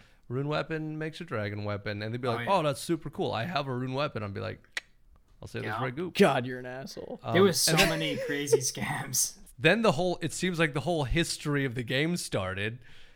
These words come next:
Speaker 1: Everything I knew was, like, pre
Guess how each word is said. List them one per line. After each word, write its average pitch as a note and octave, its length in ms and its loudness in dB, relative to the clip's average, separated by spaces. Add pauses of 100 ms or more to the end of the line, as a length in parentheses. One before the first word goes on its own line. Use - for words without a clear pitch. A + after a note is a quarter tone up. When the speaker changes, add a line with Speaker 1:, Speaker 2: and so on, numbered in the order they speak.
(360)
Speaker 1:
Everything F3 400 4
I D3+ 140 4
knew F3+ 200 2
was, A#2+ 180 0
like, A2+ 240 0
pre D#3 640 2